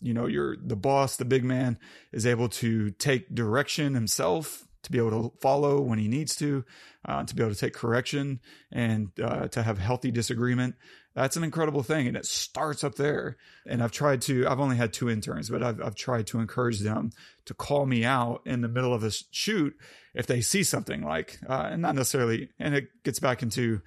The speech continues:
healthy disagreement, the ability to say what you're thinking without being a jerk, right? That's not gonna create a good atmosphere of, uh, collaboration. Um, and so don't say things like, "That's a dumb idea, that's stupid." Instead,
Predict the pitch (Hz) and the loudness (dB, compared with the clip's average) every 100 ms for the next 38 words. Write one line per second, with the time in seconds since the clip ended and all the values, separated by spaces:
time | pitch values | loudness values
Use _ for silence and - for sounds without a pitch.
0 | - _ _ - 143 - 127 117 120 117 | -14 _ _ -2 0 2 2 2 0 0
1 | 117 113 110 117 113 107 127 123 120 110 | 0 0 -2 -2 -2 2 2 2 0 0
2 | 131 - - 123 113 110 - - 123 123 | -4 -2 0 0 0 -2 -6 -4 -4 -2
3 | 120 113 - - - _ 117 113 113 95 | -4 -6 -12 -20 -20 _ -2 2 2 2
4 | 117 104 98 117 107 - - - _ 113 | 0 0 0 2 0 -4 -20 -20 _ 0
5 | 113 - - 131 127 131 123 113 131 113 | 0 -2 2 4 4 0 0 0 2 2
6 | 107 113 120 - - 139 135 - - 135 | 2 2 0 -4 -4 -2 -2 -2 -4 -6
7 | - 123 - - 135 131 131 - - - | -4 -4 -4 -4 -4 -8 -10 -12 -20 -16
8 | - 120 - 139 - 113 110 120 113 123 | -6 -4 -2 -4 0 0 2 0 2 0
9 | - 117 117 131 127 127 120 120 117 110 | 0 -2 -2 -2 -2 -2 2 2 2 2
10 | 113 107 107 - 127 113 - 101 - - | 2 2 0 0 0 0 -2 -4 -4 -2
11 | - | -4